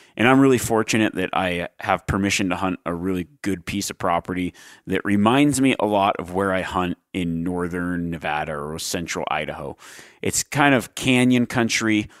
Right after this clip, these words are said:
lots of rocks, big open, lots of glassing, and it's just an incredible spot for spot and stock fallow deer. On this particular hunt,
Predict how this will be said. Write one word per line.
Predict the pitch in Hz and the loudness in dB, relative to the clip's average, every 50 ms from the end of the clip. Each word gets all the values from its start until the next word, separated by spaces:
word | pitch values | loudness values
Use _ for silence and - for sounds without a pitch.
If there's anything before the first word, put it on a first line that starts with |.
| _ _ | _ _
lots | - 104 110 117 - 123 | 2 2 2 4 2 0
of | 101 90 | -2 0
rocks, | 95 101 95 95 92 - - - - - - - - | 2 2 2 2 2 0 -4 -6 -8 -8 -10 -2 0
big | 120 120 113 98 - - | 2 2 2 0 -2 -2
open, | 101 101 104 - - 98 98 95 95 - | 0 0 0 0 0 0 0 -2 -2 -2
lots | - 101 107 - - | 0 0 2 2 0
of | 101 90 | -4 -4
glassing, | 90 92 90 85 87 92 - - 92 92 - | 0 0 2 2 2 2 0 -2 -4 -4 -2
and | - 101 | -2 -4
it's | 98 - | -4 -4
just | - - 147 - 139 | -2 -2 0 0 2
an | 113 104 | 2 0
incredible | 87 82 85 - - - 127 123 120 120 104 107 110 | 0 -2 -4 -8 -6 -2 0 2 2 2 2 0 -2
spot | - - - - 104 85 80 80 - _ _ _ _ _ _ _ _ | -2 -4 -2 0 2 2 2 0 -2 _ _ _ _ _ _ _ _
for | - 98 | -4 -4
spot | - - - 98 80 - - | -4 0 0 0 0 0 -4
and | 90 | -6
stock | - - 80 71 - - | -6 -4 -4 -6 -6 -8
fallow | - 64 57 55 50 50 | -8 -8 -8 -8 -10 -12
deer. | 50 - 50 - - _ _ _ - - - - - _ _ _ _ _ - | -12 -12 -12 -14 -14 _ _ _ -20 -20 -20 -20 -20 _ _ _ _ _ 2
On | 98 117 127 | 4 4 6
this | 151 156 - | 4 4 4
particular | - 170 151 - 135 - - 120 101 92 | 2 2 2 2 0 0 2 2 2 2
hunt, | 92 101 92 95 - | 2 0 -2 -2 -4